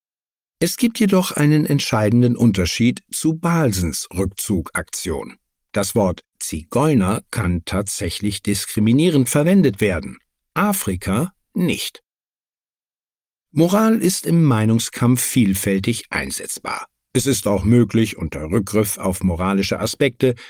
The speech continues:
Diskussionen ängstlich aus dem Weg zu gehen, um sich anschließend selbst für die konsequente und mutige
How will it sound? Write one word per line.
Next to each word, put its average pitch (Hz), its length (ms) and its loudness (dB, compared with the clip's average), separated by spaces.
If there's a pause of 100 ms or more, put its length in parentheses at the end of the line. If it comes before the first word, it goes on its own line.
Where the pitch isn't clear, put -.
(160)
Diskussionen 139 1000 0
ängstlich 117 640 0
aus 123 180 -2
dem 147 260 -2
Weg 160 220 0
zu 131 140 0
gehen, 120 340 4 (240)
um 202 160 4
sich 190 220 0
anschließend 143 640 0
selbst - 480 -4
für - 160 -10
die 78 100 -10
konsequente 120 800 0
und 87 260 -8
mutige 165 460 2